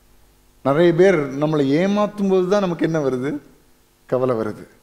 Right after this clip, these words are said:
நம்முடைய எதிர்பார்ப்புகளை நிறைவேற்றாம போகிற நேரத்துல தான் நமக்கு என்ன வருகிறது? கவலை வருகிறது. அப்போ அதுக்கு best way, யாரையும் அப்படி கண்மூடி,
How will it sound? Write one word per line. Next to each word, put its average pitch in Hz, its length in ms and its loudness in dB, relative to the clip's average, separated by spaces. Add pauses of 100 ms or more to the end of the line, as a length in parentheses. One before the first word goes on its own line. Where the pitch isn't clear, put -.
(680)
நம்முடைய 175 300 4
எதிர்பார்ப்புகளை 220 760 0 (100)
நிறைவேற்றாம 226 1080 0
போகிற 196 340 2
நேரத்துல 180 380 -2
தான் 190 100 2
நமக்கு 160 240 -2
என்ன 160 140 0
வருகிறது? 135 540 -2 (400)
கவலை 143 300 -2
வருகிறது. 104 420 -4 (220)
அப்போ 117 280 -2
அதுக்கு 120 300 -2
best 123 500 -4
way, 120 420 -4 (400)
யாரையும் 143 760 -2 (280)
அப்படி 123 260 -4
கண்மூடி, 143 460 -4